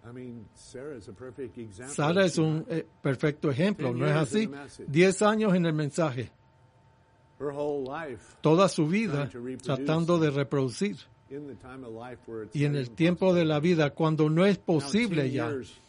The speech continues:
Speaker 2: Ahora,
Speaker 1: hearing, "Well,
Speaker 2: diez
Speaker 1: even though it
Speaker 2: años
Speaker 1: isn't
Speaker 2: oyendo
Speaker 1: po-,
Speaker 2: que aunque
Speaker 1: po-,
Speaker 2: no es
Speaker 1: even though it
Speaker 2: posible,
Speaker 1: isn't
Speaker 2: aunque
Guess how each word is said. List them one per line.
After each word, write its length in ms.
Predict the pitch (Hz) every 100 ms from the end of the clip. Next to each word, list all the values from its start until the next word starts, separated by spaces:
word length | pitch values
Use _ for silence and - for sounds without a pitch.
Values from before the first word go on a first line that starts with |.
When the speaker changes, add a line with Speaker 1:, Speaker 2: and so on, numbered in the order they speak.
| _ -
Speaker 2:
Ahora, 260 | 143 165 165
Speaker 1:
hearing, 180 | 143 117
"Well, 120 | 131
Speaker 2:
diez 280 | 139 170 180
Speaker 1:
even 40 | -
though 80 |
it 60 | 202 190
Speaker 2:
años 120 | 175
Speaker 1:
isn't 100 | 156
Speaker 2:
oyendo 400 | 156 180 202 165
Speaker 1:
po-, 80 | 160
Speaker 2:
que 80 | 180
aunque 300 | 160 151 151
Speaker 1:
po-, 80 | 151
Speaker 2:
no 220 | 156 160
es 100 | 175
Speaker 1:
even 80 | 220
though 80 | 247
it 40 |
Speaker 2:
posible, 380 | 208 202 165 165
Speaker 1:
isn't 260 | 165 143 107
Speaker 2:
aunque 240 | 190 196